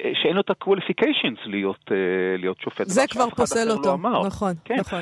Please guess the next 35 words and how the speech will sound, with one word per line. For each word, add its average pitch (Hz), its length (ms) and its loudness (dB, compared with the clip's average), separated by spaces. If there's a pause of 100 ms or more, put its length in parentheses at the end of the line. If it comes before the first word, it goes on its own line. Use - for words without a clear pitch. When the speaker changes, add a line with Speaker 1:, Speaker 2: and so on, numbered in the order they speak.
Speaker 1:
וזה 151 300 4
דבר 185 300 4
שהוא 190 180 -2
לגמרי 131 400 2
הביא 117 180 2
על 113 100 2
עצמו, 175 640 0
זאת - 140 -10
אומרת, 104 420 2
מצ-, 117 280 -6
אז 117 140 -2
מצד 123 320 0
אחד, 240 240 2
אני 123 100 -4
חושב 208 140 2
שתוכנית 170 480 -2
הקרב 131 300 2
שלו 135 220 0
הייתה 127 180 0
מעולה. 123 360 -2 (640)
מצד 139 340 0
אחד 147 260 0
הוא 120 180 -4
לא 131 300 6
מאשים 131 460 0
אותה, 123 280 2 (100)
יש - 140 0
שם 180 120 -2
גם 117 180 -2
משהו 113 240 -4
דתי, 107 320 0
דרך - 180 -4
אגב, 92 220 0
שאמרנו 101 420 -2
על 95 80 0